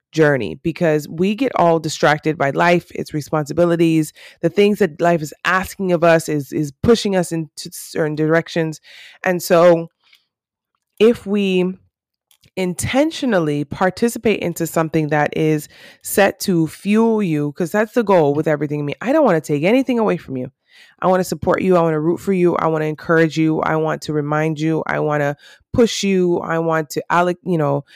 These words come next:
advocate for you. Whatever I can do to make sure that you are on your P's and Q's or you are in your best sense of self, I'm all for that. So that's kind of more than anything else,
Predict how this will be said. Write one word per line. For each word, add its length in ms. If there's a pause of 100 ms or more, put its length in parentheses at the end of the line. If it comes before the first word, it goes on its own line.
(160)
advocate 480
for 100
you. 480
Whatever 420
I 120
can 240
do 420
to 140
make 240
sure 320
that 200
you 340
are 180
on 140
your 100
P's 240
and 100
Q's 240
or 80
you 260
are 80
in 100
your 100
best 260
sense 220
of 100
self, 360 (560)
I'm 180
all 140
for 240
that. 240 (160)
So 260
that's 360
kind 200
of 240
more 320
than 140
anything 340
else, 380